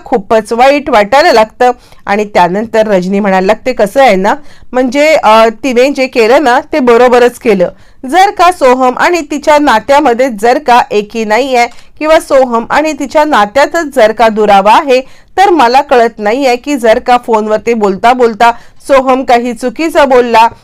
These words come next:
किंवा सोहमने या सगळ्यामध्ये काही आता, अ, चूक केली बोलताना,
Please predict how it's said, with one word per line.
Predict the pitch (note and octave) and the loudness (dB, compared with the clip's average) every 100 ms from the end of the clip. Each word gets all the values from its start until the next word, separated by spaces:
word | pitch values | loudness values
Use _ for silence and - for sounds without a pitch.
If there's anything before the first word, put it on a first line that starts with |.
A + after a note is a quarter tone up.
| _ | _
किंवा | C#4+ C4+ C#4 | -4 0 0
सोहमने | C#4 A#3+ A3 D4+ D4+ C4 | 2 0 2 -2 0 0
या | B3 | 0
सगळ्यामध्ये | A#3+ B3 G3 A#3+ A#3 G3+ A#3+ | 0 0 2 2 0 0 0
काही | B3 G3 F#3 G#3 | 2 -2 0 0
आता, | C#4+ C4+ A#3 A3+ - - | 0 2 0 0 -14 -8
अ, | - A#3+ | -2 -2
चूक | A#3+ E4 D4+ - | 0 -4 -4 -2
केली | C4 B3 | -2 0
बोलताना, | A3+ A3+ A3 G#3 | 0 0 0 2